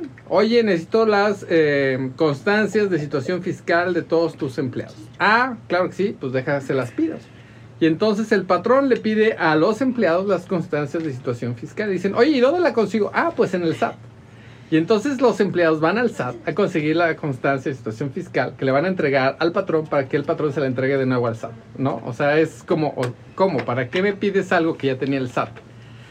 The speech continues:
Mi teoría es, de aquí es donde entro, eh, mi teoría es que había un abuso de algunas empresas que probablemente tenían,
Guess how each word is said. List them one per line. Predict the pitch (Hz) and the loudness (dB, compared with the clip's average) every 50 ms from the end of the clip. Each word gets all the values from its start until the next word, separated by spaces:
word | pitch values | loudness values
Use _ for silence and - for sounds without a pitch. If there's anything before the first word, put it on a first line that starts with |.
| - - | -12 0
Mi | - 180 202 | 2 4 4
teoría | 202 196 202 202 202 214 262 285 269 220 185 | 6 6 6 6 6 4 4 4 4 4 4
es, | 147 139 139 - - - - - - - - - - - - - - - - - - - - - | 4 2 0 -4 -10 -18 -20 -20 -18 -18 -18 -18 -18 -20 -20 -20 -20 -20 -20 -20 -20 -20 -18 -10
de | - 120 117 | -6 -6 -4
aquí | 113 - | -4 -4
es | 131 123 | -4 -2
donde | 139 135 131 123 | 0 0 0 0
entro, | 123 120 113 123 123 123 - - - - - - - - - - - - - - - - | -2 -2 -2 -4 -6 -6 -10 -14 -20 -20 -20 -20 -20 -20 -20 -20 -20 -20 -20 -20 -14 0
eh, | - 160 160 156 160 | 2 4 4 4 4
mi | 165 160 | 2 2
teoría | 151 - 175 165 170 170 196 202 202 190 190 | 2 4 4 4 4 4 4 4 4 4 2
es | 175 180 | 0 -2
que | - - 180 175 165 160 156 156 - - - | -2 2 4 6 6 6 4 2 -2 -8 -4
había | - 135 139 135 135 135 151 160 175 180 180 | 0 2 4 4 4 4 4 4 4 4 4
un | 180 175 180 185 | 2 2 2 2
abuso | 180 165 151 165 185 190 175 - - 147 147 | 2 2 2 2 0 0 0 0 0 0 2
de | 139 131 127 | 2 2 0
algunas | 117 117 120 123 135 151 160 147 - | 2 0 0 0 0 0 -2 -2 -2
empresas | 139 120 113 113 147 147 151 151 - - 143 135 147 220 - - - - - - - - - - - - - - - | -4 -4 -2 0 0 0 0 0 0 0 -2 -2 -2 -4 -10 -14 -18 -20 -20 -20 -20 -20 -20 -20 -20 -20 -20 -20 -6
que | - - 131 | -4 -2 0
probablemente | 143 139 139 147 160 170 170 170 165 156 175 | 2 4 4 4 4 4 4 2 2 0 -2
tenían, | 165 - 151 139 147 147 151 156 170 - | -2 0 0 0 2 2 0 0 -2 -4